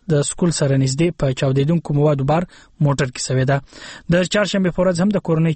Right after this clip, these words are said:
چارو د وزارت په دروازه کې درې چاودنې سوې وې. بلخوا د میډیا ریپورټونه د امریکایي چارواکو په حواله وایي حکومتي ځواکونو پر باغیانو د سکیډ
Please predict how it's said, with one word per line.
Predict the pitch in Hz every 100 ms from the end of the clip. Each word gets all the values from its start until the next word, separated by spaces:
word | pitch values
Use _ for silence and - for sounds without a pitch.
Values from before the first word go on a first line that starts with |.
| 165
چارو | 160 165 151
د | 139
وزارت | 139 139 151
په | 139 135
دروازه | 131 131
کې | 147 147 131
درې | 143 -
چاودنې | 123 120 123 -
سوې | 123 120
وې. | 127 - _ - 151
بلخوا | - 170 - - - -
د | 151
میډیا | 151 165 160
ریپورټونه | 165 151 180 175
د | 160
امریکایي | 147 165 156 160
چارواکو | 151 147 -
په | 143
حواله | 147 151 160
وایي | 190 - - - 160
حکومتي | 131 156 147 175 147
ځواکونو | 143 - 190 185
پر | - 139
باغیانو | 135 147 180 196 - - - 147
د | 143 -
سکیډ | - 175